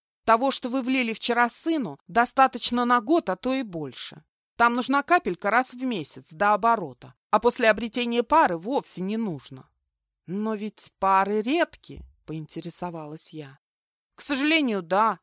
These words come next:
пожал плечами мальчик. "Но ему-то это ещё не интересно". "Я сделаю всё, что в моих силах", погладила по голове юного дракона.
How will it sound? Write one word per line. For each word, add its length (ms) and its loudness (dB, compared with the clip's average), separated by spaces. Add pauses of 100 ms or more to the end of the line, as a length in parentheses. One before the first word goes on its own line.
(140)
пожал 340 -6
плечами 560 -12
мальчик. 600 -18 (240)
"Но 100 -4
ему-то 360 -4
это 200 -8
ещё 240 -6
не 200 -6
интересно". 760 -8 (640)
"Я 220 6
сделаю 480 2
всё, 240 -4
что 200 0
в 40 -4
моих 320 2
силах", 640 -12 (160)
погладила 560 -6
по 120 -14
голове 420 -6
юного 420 -14
дракона. 680 -16